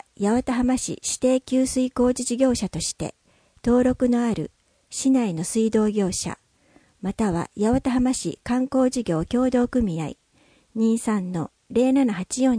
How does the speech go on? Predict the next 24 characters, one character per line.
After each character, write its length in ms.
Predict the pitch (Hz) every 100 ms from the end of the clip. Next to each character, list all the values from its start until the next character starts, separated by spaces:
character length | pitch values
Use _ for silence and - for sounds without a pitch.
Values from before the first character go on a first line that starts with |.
| 170
に 140 | 160 -
ご 100 | 180
依 80 | 214
頼 200 | 214 214
く 100 | 208
だ 160 | 190
さ 160 | - 170
い。 140 | 202 _ _ _ _ _ _ _ _ _ _ _ _ _ _ _ _ _ _ _ -
問 200 | 233 254
い 60 |
合 80 | 233
わ 120 | 233
せ 240 | 226 208 -
市 200 | - -
役 200 | 269 -
所 100 | 202
水 260 | - 190 180
道 200 | 185 180
課、 240 | 170 - _ _ _ _ _ _ _
電 240 | 170 175
話 240 | 190 170 - -
三 320 | - 240 247
六 240 | 262 -
の 160 | 170